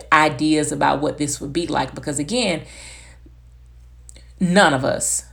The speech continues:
right, knew nothing about what this year, and it's funny to me because I think myself included, we had a lot of expectations about twenty twenty, right? The year of perfect vision. And, you know,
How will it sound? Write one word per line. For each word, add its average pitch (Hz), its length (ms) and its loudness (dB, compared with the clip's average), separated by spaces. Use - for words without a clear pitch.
right, 160 380 6
knew 156 540 2
nothing 160 640 2
about 147 320 4
what 156 160 -2
this 156 320 0
year, 147 160 0
and 165 160 0
it's 185 180 -2
funny 220 360 0
to 156 120 -4
me 143 300 -4
because 185 280 2
I 151 80 6
think 175 440 -2
myself 165 480 2
included, 151 720 -2
we 185 280 2
had 190 240 4
a 156 100 2
lot 156 500 4
of 185 440 6
expectations 165 880 2
about 143 320 2
twenty 147 260 -4
twenty, 139 300 -6
right? 156 400 0
The 170 100 4
year 170 320 4
of 175 140 0
perfect 185 400 0
vision. 139 720 2
And, 135 320 -6
you 156 80 -2
know, 147 360 0